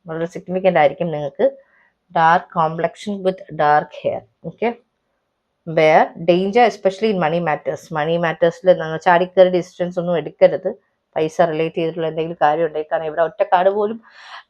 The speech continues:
pentacles-ിന്റെ ഉണ്ടായിരുന്നില്ല. ഓക്കെ, എന്തെങ്കിലും ഡിസിഷൻ എടുക്കേണ്ട ഒരു സിറ്റുവേഷൻ വന്നാൽ നന്നായിട്ട് ആലോചിച്ച് മനസ്സിലാക്കി മാത്രം ഡിസിഷൻ എടുക്കുക. ഓക്കെ, മുന്നോട്ട്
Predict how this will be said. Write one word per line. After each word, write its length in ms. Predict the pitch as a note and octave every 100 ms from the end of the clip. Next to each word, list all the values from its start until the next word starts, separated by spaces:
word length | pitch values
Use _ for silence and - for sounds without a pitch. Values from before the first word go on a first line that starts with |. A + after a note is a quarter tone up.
| - G3
pentacles-ിന്റെ 480 | F#3 G3 G3+ G#3+
ഉണ്ടായിരുന്നില്ല. 580 | F#3 E3+ F#3 F#3 D#3+ F#3+ _ _
ഓക്കെ, 240 | F3 G3 A3+ D#3+
എന്തെങ്കിലും 380 | D#3+ E3 F#3 G3
ഡിസിഷൻ 420 | F3 - G3+ F#3+
എടുക്കേണ്ട 320 | D#3+ F3+ F3+
ഒരു 100 | F#3+
സിറ്റുവേഷൻ 420 | F#3+ F3 F3 G3+
വന്നാൽ 340 | F#3 D#3+ E3+ - - - _ -
നന്നായിട്ട് 340 | E3 E3 E3+
ആലോചിച്ച് 680 | E3 D3+ D#3+ D#3+ D#3+ - D4 -
മനസ്സിലാക്കി 520 | D#3 D#3+ F#3 F3+ G3
മാത്രം 480 | F3+ D3 D3+ - B3
ഡിസിഷൻ 300 | F3+ - F#3+
എടുക്കുക. 480 | D#3 - E3+ A#3+ _ _ -
ഓക്കെ, 220 | E3 F3 G3
മുന്നോട്ട് 280 | D#3 D#3